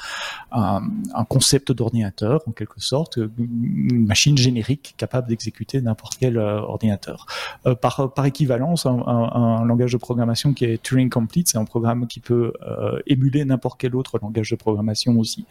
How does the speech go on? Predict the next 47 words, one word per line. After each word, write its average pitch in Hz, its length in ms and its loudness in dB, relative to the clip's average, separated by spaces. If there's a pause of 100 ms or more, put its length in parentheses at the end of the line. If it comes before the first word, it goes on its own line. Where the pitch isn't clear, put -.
(420)
Et 131 80 2
donc, 143 220 2
il 120 40 -4
peut 131 140 -2
s'émuler 120 400 0
lui-même. 120 320 0
Ça - 140 -18
veut 107 80 -8
dire 120 120 -2
qu'on 107 120 -10
peut 110 120 -10
faire 104 220 -4
un 104 80 0
interpréteur 110 600 -4
de 113 80 -2
PostScript - 580 -6
en 131 100 4
PostScript, - 540 -6 (440)
euh, 98 140 -2
ce - 160 -2
que, 117 140 0
euh, 113 560 -2
ce, 117 260 -6
ce, - 220 -4
ce - 160 -6
que - 100 -4
je 117 100 0
savais 113 280 -2
pas. - 200 -10 (460)
Et 143 60 4
de 160 80 4
ça, 208 480 0
ils 147 180 0
ont 156 300 2
élaboré 135 480 2
plus, 214 260 2
notamment, 143 360 2
ils 127 140 0
ont 127 220 2 (140)
travaillé 127 280 0
sur 135 140 -4
les 120 80 2
polices 165 400 -4
de 147 80 -4
caractères. 120 520 -4
Alors, 113 260 -2
euh, 65 140 -4